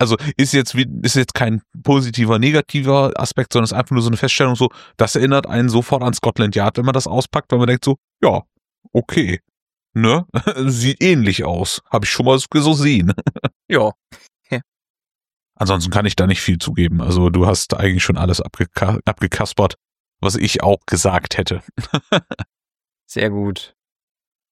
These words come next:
Speaker 2: Max, bevor wir zu den Tops und Flops weitergehen, willst du noch einen Fun-Fact hören? <laughs>
Speaker 1: Oha, jetzt bin ich gespannt. Kommst du mit der durchschnittlichen Verspätungsquote der Deutschen Bahn?
Speaker 2: Nein, nein, nein, damit fange ich nicht an.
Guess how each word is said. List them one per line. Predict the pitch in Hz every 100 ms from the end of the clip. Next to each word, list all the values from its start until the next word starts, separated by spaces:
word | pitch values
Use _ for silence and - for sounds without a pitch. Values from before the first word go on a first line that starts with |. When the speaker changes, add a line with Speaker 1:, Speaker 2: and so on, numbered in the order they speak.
| -
Speaker 2:
Max, | 117 -
bevor | - - 160 143
wir | 131 131
zu | -
den | 131 127
Tops | 143 127
und | 117
Flops | - 175 -
weitergehen, | 110 120 107 107 107
willst | 139
du | 127
noch | 120
einen | - 113
Fun-Fact | - - 185 - 117 -
hören? | - 117 117 - _ _ _ _ _ -
<laughs> | - -
Speaker 1:
Oha, | 107 101 92 -
jetzt | 98 -
bin | 104
ich | 92
gespannt. | 101 - 95 87 - -
Kommst | - 104 -
du |
mit | 98
der | 95
durchschnittlichen | 104 - 104 101
Verspätungsquote | 101 - 107 117 - 113 113
der | 101
Deutschen | 101 98 101
Bahn? | 101 151 175 _ _ _ _ _
Speaker 2:
Nein, | - 110 120
nein, | 110
nein, | 107
damit | 104 120 117
fange | 117 104
ich |
nicht | 110 101
an. | 104